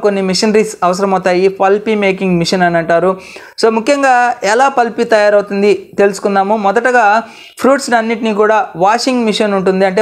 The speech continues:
fruits washer ఉంటుంది. అందులో వేసిన తర్వాత fruits అన్నీ కూడా conveyor మీద wash అవుతూ వస్తాయి. అలా wash అయిన తర్వాత ఫ్రూట్స్ని మొత్తం కూడా పైన ఉన్నటువంటి లేయర్ని peel చేయాలి.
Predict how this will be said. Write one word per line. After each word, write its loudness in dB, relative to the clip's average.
fruits 0
washer 0
ఉంటుంది. -2
అందులో 2
వేసిన 0
తర్వాత 0
fruits 2
అన్నీ 0
కూడా 2
conveyor 2
మీద 2
wash 2
అవుతూ 2
వస్తాయి. 0
అలా 2
wash 2
అయిన 2
తర్వాత 2
ఫ్రూట్స్ని 0
మొత్తం 0
కూడా 0
పైన 2
ఉన్నటువంటి 0
లేయర్ని 2
peel 0
చేయాలి. 0